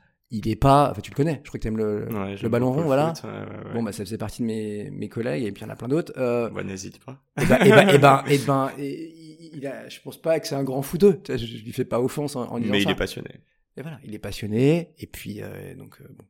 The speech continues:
Speaker 1: expertise. T'as des, tu vois, tu, t'as des lectures, euh, transversales qui font que tu vas dire, est-ce que c'est le bon moment pour aller aux U S ? Est-ce que t'es armé ?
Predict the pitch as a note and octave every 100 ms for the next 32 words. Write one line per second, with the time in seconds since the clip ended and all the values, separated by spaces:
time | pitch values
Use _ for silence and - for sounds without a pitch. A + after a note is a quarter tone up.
0 | - - G#2 - C#3+ D3+ - - - _
1 | - G#2+ G#2+ G#2+ G#2+ A2 - - - B2+
2 | B2+ - A2 G#2+ A2+ - - C3+ G#2+ -
3 | B2+ C3+ A#2+ B2+ - D3+ E3 - G#2 C#3
4 | C#3+ A#2 G#2 A2 C3 C3+ G2+ - - -
5 | - - _ D#3+ - C3 - A#2 A#2 C3
6 | B2+ A#2+ - _ - G#2 B2 A#2+ B2 G2+
7 | - - _ _ _ - - G2+ - B2+
8 | C#3 C3